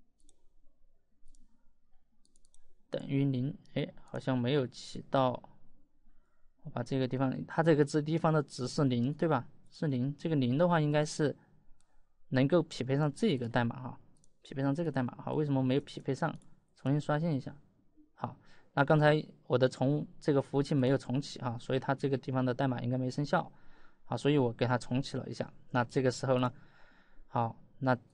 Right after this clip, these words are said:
<clears throat> 我们的这个值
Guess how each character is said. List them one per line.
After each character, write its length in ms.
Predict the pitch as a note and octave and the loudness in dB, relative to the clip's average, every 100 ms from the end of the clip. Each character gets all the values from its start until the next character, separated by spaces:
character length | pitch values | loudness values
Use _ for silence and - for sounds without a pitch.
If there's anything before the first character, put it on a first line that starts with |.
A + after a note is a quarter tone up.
| - | -12
<clears throat> 320 | - - - | -12 -12 -6
我 100 | B2 | 0
们 120 | B2 B2 | 2 4
的 120 | C#3 | 4
这 200 | D3+ C3+ | 6 4
个 300 | C3 B2+ - - - - _ - - - - _ - - | 6 4 4 -12 -20 -20 _ -20 -20 -20 -20 _ -20 -20
值 400 | - - C3 C#3+ | -20 -4 2 2